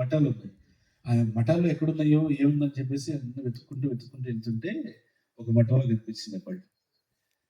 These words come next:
ఎందుకని ఆ మఠంలో ఆ పళ్ళెం, నైవేద్యం పళ్ళెం అక్కడ ఉంది? అక్కడ మధ్వాచార్యుల వారు కృష్ణలీలలు ప్రవచనం చేస్తున్నారు.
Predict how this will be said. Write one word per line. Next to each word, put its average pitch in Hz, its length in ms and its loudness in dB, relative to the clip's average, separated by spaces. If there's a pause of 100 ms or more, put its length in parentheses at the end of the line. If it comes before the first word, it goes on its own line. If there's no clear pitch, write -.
ఎందుకని 151 380 4
ఆ 143 40 6
మఠంలో 151 340 6
ఆ 151 40 6
పళ్ళెం, 143 300 2
నైవేద్యం 139 360 0
పళ్ళెం 139 200 -4
అక్కడ 127 180 -4
ఉంది? 127 500 2 (420)
అక్కడ 127 320 2
మధ్వాచార్యుల 143 600 4
వారు 139 320 2
కృష్ణలీలలు 147 1000 2
ప్రవచనం 139 460 4
చేస్తున్నారు. 110 500 4